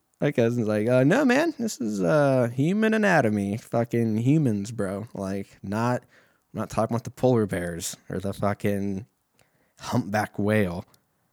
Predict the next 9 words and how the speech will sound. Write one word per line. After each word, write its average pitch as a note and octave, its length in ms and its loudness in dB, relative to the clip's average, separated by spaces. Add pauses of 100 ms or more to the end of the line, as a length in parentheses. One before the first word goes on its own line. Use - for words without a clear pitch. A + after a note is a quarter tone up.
(1000)
I A#2 120 0
guess C#3+ 240 0
this, B2 260 -4
the A#2 160 -2
look G#2+ 540 0
on G#2 320 -6
this A#2 320 -4
kid's A#2+ 400 -4
face, F2+ 560 -8